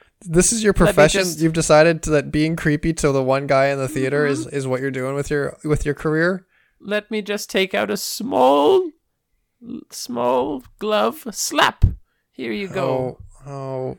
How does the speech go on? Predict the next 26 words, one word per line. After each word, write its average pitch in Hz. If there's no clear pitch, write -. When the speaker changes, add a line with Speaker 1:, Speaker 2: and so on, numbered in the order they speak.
Speaker 1:
now 160
you've 151
made 131
contact. 123
This 165
is 139
not 123
a 123
very 120
con-, 208
Speaker 2:
Mm-hmm. 269
Speaker 1:
covid 127
conscious 120
Speaker 2:
I've -
been 247
Speaker 1:
activity. 220
Speaker 2:
coughing 240
into 240
those 220
gloves 226
all, 294
<laughs> -
Speaker 1:
Oh, 151
Speaker 2:
all 269
Speaker 1:
no. 135
Speaker 2:
day. 185